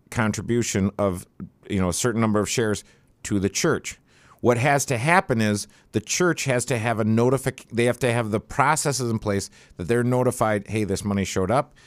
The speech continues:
and we sold Apple before it went down seven percent in five days," or, uh, not that that happens, but, uh, and so you look at this and you're like, "Okay,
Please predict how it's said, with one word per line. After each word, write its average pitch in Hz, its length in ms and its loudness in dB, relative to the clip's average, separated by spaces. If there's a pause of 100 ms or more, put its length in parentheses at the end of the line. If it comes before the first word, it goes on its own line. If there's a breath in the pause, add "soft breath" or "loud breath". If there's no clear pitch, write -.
(200 loud breath)
and 95 160 -2
we 92 80 0
sold 110 360 0 (100)
Apple 107 400 0
before 101 360 0
it - 60 -2
went 101 200 -4
down 113 360 -2 (240 soft breath)
seven 110 360 -2
percent 113 360 -2
in 107 100 -4
five 113 260 0
days," 110 320 0
or, 95 240 0
uh, 98 120 -2 (140)
not 107 360 -4
that 101 100 -4
that 98 120 -2
happens, 110 380 -2
but, - 160 -10 (540 loud breath)
uh, 127 320 0
and 123 180 2
so 139 120 0
you 123 140 4
look 165 160 2
at 208 120 -2
this 131 180 0
and 117 80 -2
you're 113 100 2
like, 104 160 -2
"Okay, 104 440 -2